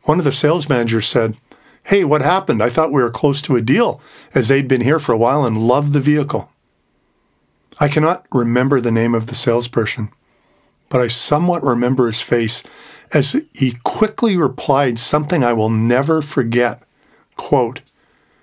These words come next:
"Don't blame me, boss. I have never refused to sell a car in my life,"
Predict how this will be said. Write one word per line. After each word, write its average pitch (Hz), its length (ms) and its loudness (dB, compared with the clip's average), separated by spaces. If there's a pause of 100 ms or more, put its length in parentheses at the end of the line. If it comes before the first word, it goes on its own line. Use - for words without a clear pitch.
(360)
"Don't 170 320 0
blame 175 340 2
me, 185 160 2
boss. 120 560 0 (400)
I 131 120 0
have 117 160 -2
never 147 360 0
refused 147 560 0
to 147 60 0
sell 123 260 0
a 107 60 -2
car 131 300 0
in 135 80 -2
my 117 160 2
life," 107 400 -2